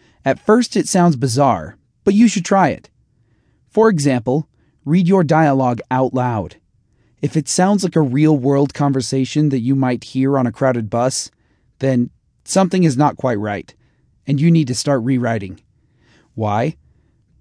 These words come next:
Because dialogue isn't about replicating real life. It's about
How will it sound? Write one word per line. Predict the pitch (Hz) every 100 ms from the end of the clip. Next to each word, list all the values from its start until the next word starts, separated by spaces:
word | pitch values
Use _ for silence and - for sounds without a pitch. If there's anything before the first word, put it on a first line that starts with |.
| -
Because | 139 175 175
dialogue | 127 139 160 190 180 135 131 -
isn't | 156 185
about | 156 151 165 123
replicating | 139 139 139 139 123 110
real | 107 120
life. | 101 123 104 - - _ _ _ _ _
It's | 151 147
about | 160 175